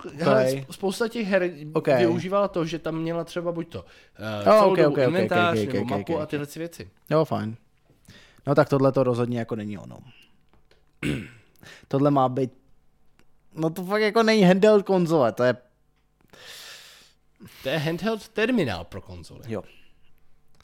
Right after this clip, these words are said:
Speaker 2: Na remote play.
Speaker 1: Takže dě-, děcka budou moct nyní, eh, z pohodlí svého, ono to má ve skutečnosti ale smysl.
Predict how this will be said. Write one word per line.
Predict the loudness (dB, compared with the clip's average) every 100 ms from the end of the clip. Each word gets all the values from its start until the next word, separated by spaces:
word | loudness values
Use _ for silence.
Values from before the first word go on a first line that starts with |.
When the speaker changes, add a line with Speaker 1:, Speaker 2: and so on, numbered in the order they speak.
| -20 -20 _ -4
Speaker 2:
Na | -4
remote | -4 -8 -12 -16
play. | -16 -16 -20 _ _ _ _ _ _
Speaker 1:
Takže | -10 -8 -6
dě-, | -8 -8
děcka | -10 -8 -6
budou | -4 -4
moct | -4 -6
nyní, | -8 -6 -4 -6 -6
eh, | -6 -4 -4
z | -6 -6 -6
pohodlí | -4 -4 -4 -4 -6
svého, | -6 -4 -2 -4 -6 -20 -20 _ -20 -20 -20 -20 -20 -20 -20 -10 -2
ono | -2
to | 0
má | -2
ve | -2 -4
skutečnosti | -4 -6 -6 -4
ale | -4
smysl. | -4 -10 -14